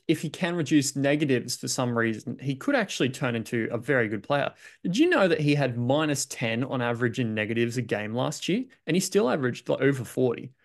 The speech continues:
That's something to keep an eye on if he can get it down. S-, but for now, yeah, not, not someone to probably go for.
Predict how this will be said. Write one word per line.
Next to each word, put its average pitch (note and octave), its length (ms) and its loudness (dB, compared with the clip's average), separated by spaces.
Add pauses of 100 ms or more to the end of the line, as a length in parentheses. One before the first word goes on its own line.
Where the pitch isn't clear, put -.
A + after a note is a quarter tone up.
(140)
That's G#3 200 2
something A#3+ 400 2
to D3+ 80 -4
keep C3+ 280 0
an B2 140 2
eye A2 120 0
on G#2+ 140 -4
if A2 120 -6
he B2+ 60 -4
can A2+ 120 -4
get G#2 140 -2
it - 120 -16
down. - 320 -8 (160)
S-, - 200 -10
but C3+ 200 -2
for - 100 -6
now, E3 400 0 (640)
yeah, - 300 -2
not, A#2+ 260 -2
not C#3+ 180 0
someone B2+ 260 0
to A#2 100 -12
probably A2 420 -4
go G#2 240 -4
for. - 280 -14